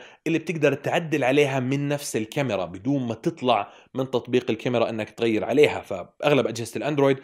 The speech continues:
بإمكانك إنك تسحب من الأعلى أو من اليمين أو من اليسار علشان تدخل إلى الإعدادات اللي بتسمح لك تتحكم بالريزوليوشن، بالدقة، بالحدة، بكثير من الأمور مثل الجيوتاجينج والسوالف هاي.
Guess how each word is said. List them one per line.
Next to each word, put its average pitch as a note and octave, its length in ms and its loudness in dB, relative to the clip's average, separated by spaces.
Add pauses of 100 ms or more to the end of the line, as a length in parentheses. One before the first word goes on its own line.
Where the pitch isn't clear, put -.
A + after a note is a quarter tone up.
(200)
بإمكانك A2+ 500 -2
إنك G2+ 140 -8
تسحب - 320 -8
من G2 60 -10
الأعلى C3+ 440 0
أو A2 120 4
من G2+ 80 -6
اليمين A#2 320 -4
أو G2+ 100 -8
من G#2 120 -6
اليسار A#2+ 400 0 (240)
علشان F#3 460 -2
تدخل D#3 520 -4
إلى D3+ 140 2
الإعدادات A2+ 540 -2
اللي G2+ 100 -8
بتسمح - 300 -12
لك F#2+ 140 -12
تتحكم - 420 -8
بالريزوليوشن، A2 760 0
بالدقة، C3 600 -2 (260)
بالحدة، C#3+ 720 2
بكثير F3+ 420 -2
من F3+ 120 -2
الأمور C#3 340 -2
مثل A2+ 200 -6
الجيوتاجينج A2+ 640 -2
والسوالف G2+ 440 -6
هاي. C#3 180 0